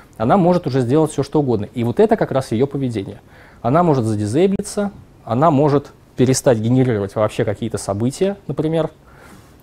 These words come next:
Контроллер, кстати, может тоже, м, в, в плане защиты от дурака перестать слушать какие-то события от этого, от этой, от этой, от связанных с, с этим объектом, э, вьюхи.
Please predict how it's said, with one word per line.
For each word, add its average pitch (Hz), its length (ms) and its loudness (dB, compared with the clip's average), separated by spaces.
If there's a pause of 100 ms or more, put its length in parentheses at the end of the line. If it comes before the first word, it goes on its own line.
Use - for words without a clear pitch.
(100)
Контроллер, 151 400 2
кстати, 143 340 2
может 135 360 2
тоже, 110 340 2 (240)
м, 113 440 -6 (220)
в, 120 160 -2
в - 60 -8
плане 123 240 2
защиты 120 320 -2
от 113 60 -2
дурака 127 260 0
перестать 135 380 -2
слушать - 280 -4
какие-то 110 320 -6
события 117 420 -2
от 110 100 -2
этого, 110 500 -2
от 117 120 -8
этой, 127 140 -6
от 117 120 -6
этой, 127 320 -2 (320)
от 113 120 -2
связанных 127 440 4
с, 117 160 4
с - 120 -2
этим 107 440 0
объектом, 117 560 0 (800)
э, 113 260 2
вьюхи. 120 360 0